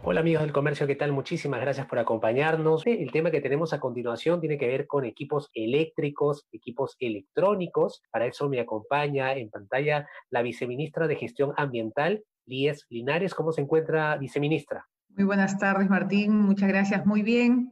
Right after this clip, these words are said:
Speaker 2: muy bien. Y muchas gracias por la info-, por la, por la invitación a esta, a este espacio.
Speaker 1: Eh, viceministra, entiendo,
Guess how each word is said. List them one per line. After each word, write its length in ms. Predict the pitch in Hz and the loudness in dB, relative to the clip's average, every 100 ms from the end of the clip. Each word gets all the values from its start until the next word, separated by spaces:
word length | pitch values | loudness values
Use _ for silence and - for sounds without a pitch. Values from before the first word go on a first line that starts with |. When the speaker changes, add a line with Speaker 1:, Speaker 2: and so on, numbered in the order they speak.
| - | -6
Speaker 2:
muy 140 | 202 | -4
bien. 160 | 208 202 | 0 4
Y 60 | |
muchas 260 | 196 202 214 | 4 4 2
gracias 280 | 202 202 196 | 0 0 0
por 100 | 202 | 0
la 80 | 180 | -2
info-, 200 | 180 - | -6 -8
por 240 | 170 165 | -6 -2
la, 300 | 160 165 165 | 0 -2 -2
por 100 | 180 | -4
la 60 | 165 | -4
invitación 540 | 165 156 143 185 180 | -4 -6 -4 -6 -4
a 100 | 170 | -6
esta, 280 | 170 - 170 | -6 -8 -8
a 40 | 160 | -8
este 180 | 160 | -10
espacio. 360 | 160 151 135 - _ _ - - | -10 -8 -10 -14 _ _ -16 -2
Speaker 1:
Eh, 300 | 143 156 147 | 0 0 -4
viceministra, 720 | 156 165 160 202 - 156 139 | -4 -2 -2 -2 -4 -4 -4
entiendo, 840 | 143 147 - 226 220 165 196 226 | -4 -6 -2 0 2 2 2 0